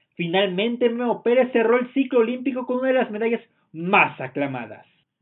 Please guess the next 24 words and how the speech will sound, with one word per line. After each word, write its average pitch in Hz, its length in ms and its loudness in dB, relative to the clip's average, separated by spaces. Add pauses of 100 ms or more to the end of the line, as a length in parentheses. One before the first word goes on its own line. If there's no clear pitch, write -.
(500)
Uno 180 240 0
de 143 100 4
los 143 140 0
deportes 147 680 -2
que 165 160 0
más 180 400 0
medallas 262 520 0
le 233 120 -2
ha 262 60 2
dado 262 200 2
a 214 60 -6
México 254 420 -2
es 262 140 0
el 277 100 0
atletismo, 139 720 -6 (160)
específicamente 143 1300 -8
en 165 160 0
la 135 200 -2
prueba 151 320 -2
de 127 120 -6
caminata. 120 640 -14 (400)
Pero 151 220 2
hubo 175 260 2
una, 135 340 -8